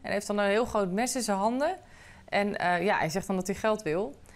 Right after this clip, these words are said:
Nou, de kassalader wordt dan meteen open gedaan en er wordt geld uitgehaald. Hij heeft een, eh, witte plastic tas bij zich waar het in moet worden gedaan. Nou, en als dat is gebeurd, wandelt hij naar kassa één en spreekt hij ook die cashier aan met hetzelfde verhaal.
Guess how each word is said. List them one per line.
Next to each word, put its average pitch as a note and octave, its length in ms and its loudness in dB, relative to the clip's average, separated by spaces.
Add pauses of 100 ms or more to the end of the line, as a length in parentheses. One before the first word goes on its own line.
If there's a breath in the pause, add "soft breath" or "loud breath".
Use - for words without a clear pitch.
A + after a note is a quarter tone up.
(120)
Nou, D3+ 140 0
de A3 60 -6
kassalader A3 520 2
wordt G#3 160 -2
dan G3+ 160 0
meteen G#3 340 0
open B3 320 2
gedaan A3+ 340 2
en G3 100 0
er F#3 60 -2
wordt F3+ 160 -4
geld C4 320 0
uitgehaald. B3 720 -2 (400 loud breath)
Hij - 120 -2
heeft G#3+ 180 0
een, A3 180 2
eh, F3+ 140 2
witte D#4 240 0
plastic - 440 -2
tas C#4+ 240 0
bij C#4+ 200 2
zich D4 280 -2
waar A3+ 160 0
het G#3+ 120 -2
in C4+ 180 -2
moet C#4 220 -2
worden C4 260 2
gedaan. B3 360 0 (400 loud breath)
Nou, D3+ 140 2
en D#3 60 0
als E3 120 -2
dat A3 160 0
is A3+ 100 -2
gebeurd, A#3 360 0
wandelt A3+ 280 0
hij A3+ 100 2
naar G3+ 80 0
kassa G#3 280 0
één A#3 280 0
en G3+ 200 0
spreekt G3 280 -2
hij F3+ 120 0
ook F3+ 140 -2
die A3 100 0
cashier F#3+ 440 0
aan E3+ 220 2
met F3 80 -2
hetzelfde F3+ 420 -2
verhaal. F#3+ 420 0